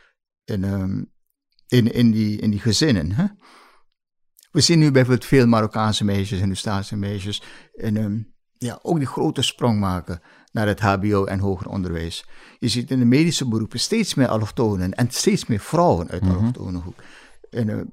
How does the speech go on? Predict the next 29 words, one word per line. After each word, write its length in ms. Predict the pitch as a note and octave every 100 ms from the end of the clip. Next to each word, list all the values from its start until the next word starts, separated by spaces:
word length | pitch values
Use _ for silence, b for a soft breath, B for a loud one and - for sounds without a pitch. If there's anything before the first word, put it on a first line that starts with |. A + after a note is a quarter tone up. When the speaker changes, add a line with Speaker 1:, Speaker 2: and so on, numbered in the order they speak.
| - - - E3+
Speaker 1:
denk 200 | D#3+ D#3
ik, 120 | D#3
was 220 | D3+ -
oké, 460 | F#3+ F3 A2 D#3+ G3 b b
maar 180 | - -
er 100 | G#3+
is 140 | G3 -
daar 140 | G3+
iets 140 | - -
spectaculairs 800 | - B3+ C#3+ - D#3 F#3+ B3
veranderd 580 | - G3+ E3 F#2 A#2 - b b b _
in 160 | - E3
die 120 | D3
huishoudens. 560 | D#3+ G#3+ - F#2+ F#2 F#2
Want 120 | D#3
dat 140 | G3+ G#3+
waren 220 | F3+ D3
geen 160 | - C3
meisjes 240 | A2+ G#2+ A#2+ -
die 0 | C3
vroeger 180 | A#2
konden 280 | G#2+ G#2+ E2+
studeren 460 | - G2+ G2+ E2+ -
of 80 | -
zo 120 | A2
makkelijk 340 | G#2+ - G#2
zijn 160 | G#2+ F2+
gaan 100 | C#2
studeren. 480 | - F2+ E2 A2+